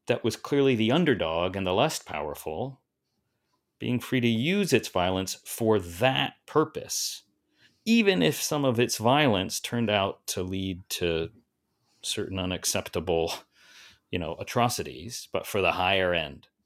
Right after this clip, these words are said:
of national liberation. And I think that the decision to support Ukraine by the U S and the West generally was a kinda hasty one. I don't think it was, like, very well thought out,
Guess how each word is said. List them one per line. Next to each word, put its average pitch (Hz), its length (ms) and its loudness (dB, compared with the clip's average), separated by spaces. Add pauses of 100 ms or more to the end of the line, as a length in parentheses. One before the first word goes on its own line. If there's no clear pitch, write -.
of 78 380 -10
national 85 460 -8
liberation. 76 560 -12 (1300)
And 117 140 2
I 170 140 4
think 185 400 -2
that 151 180 -2
the 127 80 -2
decision 175 500 4
to 156 60 2
support 135 380 -2
Ukraine 120 480 -2
by 104 260 0
the 101 140 -2
U 110 180 2
S 110 400 0
and 110 360 -6
the 104 100 -4
West 107 300 -4
generally 101 440 0
was 92 240 0
a 95 60 0
kinda 101 300 -2
hasty 113 400 0
one. 117 340 0 (680)
I 92 60 -6
don't 107 220 0
think 104 220 -2
it 92 100 -4
was, - 180 -4
like, 92 160 -6 (240)
very 104 260 4
well 95 260 2
thought 90 320 -2
out, - 380 -2